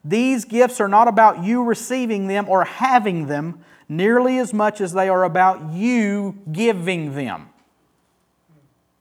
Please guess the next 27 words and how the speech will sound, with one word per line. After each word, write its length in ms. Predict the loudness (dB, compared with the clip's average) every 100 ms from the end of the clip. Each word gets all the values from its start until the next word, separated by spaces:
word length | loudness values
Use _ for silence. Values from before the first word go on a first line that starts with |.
| _ _ _ _ _ _ _
Jesus 320 | -8 -6 -6
said 180 | -6 -6
it's 160 | -6 -4
more 160 | -6
blessed 460 | -2 -2 -2 -6 -8
to 680 | -4 0 2 0 -2 -8 -18 _ _ _ _ _ _ _ _
give 720 | -2 2 2 2 -2 -8 -20 _
than 160 | -8 -6
to 180 | -6 -6
receive, 600 | -6 -4 -4 -4 -6 -2
right? 280 | -2 -2 -8 _ _ _ _ _ _ _ _ _ _
So 320 | -4 0 0
if 180 | -2 2
I'm 320 | 2 2 0
given 300 | -2 -2 -4
a 60 | -6
gift 360 | -6 -6 0
by 140 | 2 2
God, 440 | 2 2 2 -2
He 120 | -8
probably 600 | -10 0 2 2 0 -4
wants 340 | -4 -6 -8 -12
me 120 | -12
to 180 | -10 -12
give 340 | -10 -8 -6
it 220 | -8 -10 -10
away. 460 | -6 -4 -6 -14